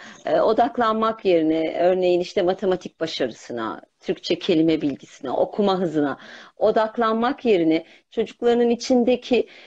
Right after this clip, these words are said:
e, geliştirilebilecek tarafları bulmalarını tavsiye ediyorum. Dikkat eksikliği de olsa, öğrenme güçlüğü de olsa, ne olursa olsun her çocukta, e, bir cevher olduğuna inanıyorum ve onu ön plana çıkardığınızda o çocuk hayatta çok başarılı bir çocuk olabiliyor. Akademik olarak başarısız olsa bile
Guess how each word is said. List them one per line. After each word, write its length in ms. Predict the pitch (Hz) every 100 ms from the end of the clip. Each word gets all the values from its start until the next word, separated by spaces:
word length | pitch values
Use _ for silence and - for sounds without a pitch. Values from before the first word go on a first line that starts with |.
| _ -
e, 100 | 165 170 156 170 170 170 180 - - - - 160
geliştirilebilecek 1160 | 165 220 214 - 233 214 226 202 226 220 262 -
tarafları 720 | - 196 190 - 196 196 175
bulmalarını 500 | 185 165 160 156 151
tavsiye 500 | - 151 151 - 160
ediyorum. 560 | 160 170 170 170 233 185
Dikkat 360 | 190 - 247
eksikliği 560 | 262 - - - - 135
de 60 | -
olsa, 220 | 113 -
öğrenme 460 | 165 202 214 220 208
güçlüğü 420 | 185 - 185 170
de 80 | 165
olsa, 220 | 160 190
ne 260 | 208 269
olursa 440 | 277 208 175 - 170
olsun 360 | 160 160 220 - - -
her 320 | - 220 262
çocukta, 640 | - 220 - - - 156 160 - - - _
e, 500 | - - - 175 180 208
bir 80 | 214
cevher 400 | 220 220 240 220
olduğuna 420 | 214 196 214 233
inanıyorum 760 | 226 185 170 160 160 175 226
ve 140 | 226 233
onu 240 | - 233
ön 200 | - 262
plana 320 | 262 220 202 196
çıkardığınızda 760 | - 208 180 180 185 196 -
o 100 | -
çocuk 300 | 240 - -
hayatta 440 | 220 214 214 220 208
çok 340 | - 254 -
başarılı 460 | 208 - 202 185 190
bir 100 | 190
çocuk 320 | - 170 -
olabiliyor. 520 | 165 156 156 143 151
Akademik 480 | 151 214 202 226 226
olarak 360 | 185 180 180 185
başarısız 480 | 180 190 185 190
olsa 340 | 180 175 - 175
bile 200 | 170